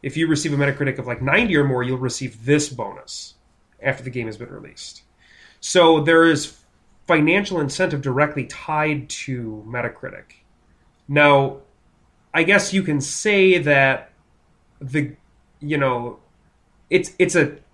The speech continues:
the thing is, it's like, it's such a subjective thing, right? Metacritic, like, by definition, is a,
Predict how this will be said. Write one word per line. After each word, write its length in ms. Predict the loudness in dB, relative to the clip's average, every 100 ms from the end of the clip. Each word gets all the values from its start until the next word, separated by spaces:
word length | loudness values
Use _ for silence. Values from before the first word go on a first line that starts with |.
| -16
the 80 | -2
thing 260 | 2 4
is, 140 | 2 2
it's 140 | 0
like, 140 | -2 -2
it's 120 | -4
such 160 | -2
a 40 | -2
subjective 1500 | -4 2 2 2 -2 2 2 0 -2 -2 -4 -10 -20 -20 _ _ _ _ _ _ _
thing, 640 | _ -6 0 0 -2 -16 -20 _ _ _ _ _ _ -2
right? 420 | 2 4 2 -4 _ _ _ -2
Metacritic, 600 | 2 2 4 4 2 -6 _ _ _ _ _ _ _ _ _ _
like, 300 | -2 -2 0
by 160 | 2 2
definition, 680 | 2 2 2 0 0 -4 -4
is 260 | -6 -6
a, 500 | -4 -4 -4 -6 -10